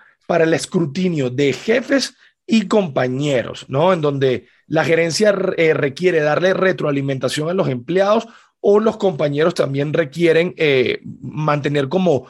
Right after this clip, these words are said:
estándares dentro del proceso de trabajo. Entonces, esto se, la profesional, la crítica profesional, directamente hacia el área del trabajo, donde se busca,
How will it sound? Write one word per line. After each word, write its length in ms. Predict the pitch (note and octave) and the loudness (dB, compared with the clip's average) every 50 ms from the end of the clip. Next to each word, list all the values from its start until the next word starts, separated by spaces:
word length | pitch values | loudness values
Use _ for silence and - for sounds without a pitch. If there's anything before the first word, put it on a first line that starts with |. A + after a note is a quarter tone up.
| - - _ _ _ | -20 -20 _ _ _
estándares 880 | - - - - - - F#3 F3+ F3+ F3 F3+ F#3+ G3 A3 G#3+ - - _ | -8 -8 -8 -6 -2 -2 0 0 0 2 2 2 2 0 -2 -6 -10 _
dentro 400 | - C3+ C#3+ C#3+ C3+ B2+ C#3 C3+ | -6 -2 -2 -2 -2 0 0 0
del 120 | C3+ C3 B2+ | 2 2 0
proceso 720 | B2+ C3 A#2+ - B2+ A2+ - D3+ D3+ D3+ D3 C3+ A#2 G#2 - _ _ _ - _ _ - | -2 -4 -4 -4 -4 -2 0 2 4 4 4 4 2 0 -4 _ _ _ -20 _ _ -6
de 200 | D3+ C#3+ D3+ C#3 | -2 0 0 2
trabajo. 400 | C#3+ C#3 C3+ D3 D#3+ C#3+ A#2 A#2 | 2 2 4 4 4 2 0 -2
Entonces, 320 | A#2 A#2 C3+ B2+ E3+ E3+ E3 | -4 -4 -2 0 0 0 2
esto 140 | E3 G3 | 2 0
se, 240 | F3+ - E3 D3 - - C#3+ | 0 0 -2 -2 -2 0 0
la 120 | C#3+ C#3 | 0 0
profesional, 420 | C#3+ - C3 C#3 C3+ D3+ D#3+ G3 G#3+ | -2 -4 -4 -4 -2 0 2 2 2
la 100 | G#3 D#3 | 2 0
crítica 300 | E3+ D#3+ E3+ F#3 G3+ E3 | -2 -4 -4 -2 -2 -2
profesional, 560 | E3+ D3+ C3+ B2+ - C#3 D#3+ G#3 B3 C#4 - _ _ _ _ _ _ _ | -2 -2 -2 -2 -2 0 0 0 0 0 -4 _ _ _ _ _ _ _
directamente 680 | - - D3+ D3+ C#3+ C3 - E3 E3 E3 E3 E3 D3 E3+ | -2 0 2 2 2 0 0 0 0 0 -2 0 0 0
hacia 160 | E3 - D#3+ | 0 2 2
el 60 | C3+ | 2
área 160 | C3+ C#3+ D#3+ F3+ | 2 2 2 2
del 100 | F3+ D3+ | 2 2
trabajo, 340 | - D3 D3+ F#3 G#3+ B3 | 0 2 2 2 2 2
donde 260 | A3 G3 F3 D3+ C#3+ B2 | 2 0 0 0 0 -2
se 120 | - C3+ | -2 -4
busca, 520 | B2+ C3 C3 C3 - - F#3 F3+ - - | -4 -4 -4 -4 0 0 0 0 0 -6